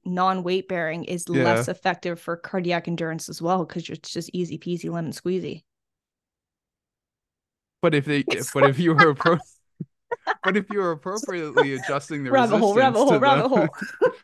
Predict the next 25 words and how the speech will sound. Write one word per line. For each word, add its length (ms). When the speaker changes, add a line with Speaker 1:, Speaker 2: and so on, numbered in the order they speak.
Speaker 2:
It's, 220
no, 280
I'd 340
agree. 520
Like, 360
any, 320
any 260
day 400
Speaker 1:
<laughs> 20
Speaker 2:
of 140
the 100
week, 320
I'm 160
gonna 120
say, 260
if 140
you 100
Speaker 1:
Oh 80
Speaker 2:
can 100
Speaker 1:
my 80
Speaker 2:
walk, 40
Speaker 1:
God. 220
Speaker 2:
you 100
should 200
walk. 320